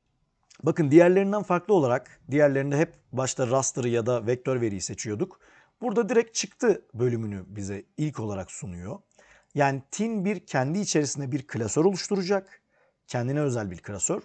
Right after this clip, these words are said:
Bu klasörün yerini soruyor bana. Ben bunu hemen şurada, e, daha önce three D Analyze konu iki içerisinde çalışmışım. Hemen bir tin diyelim. Hatta aynı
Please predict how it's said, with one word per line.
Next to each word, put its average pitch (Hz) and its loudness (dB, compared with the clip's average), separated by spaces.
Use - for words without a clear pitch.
Bu 220 -12
klasörün 196 2
yerini 160 4
soruyor 107 -8
bana. 90 -12
Ben 240 2
bunu 165 2
hemen 165 4
şurada, 123 -2
e, 92 -12
daha 160 2
önce 110 -4
three 147 -2
D 135 0
Analyze 104 -6
konu 147 -8
iki 135 -8
içerisinde 101 -10
çalışmışım. 117 -10
Hemen 165 2
bir 180 4
tin 185 0
diyelim. 107 -6
Hatta - -8
aynı 143 0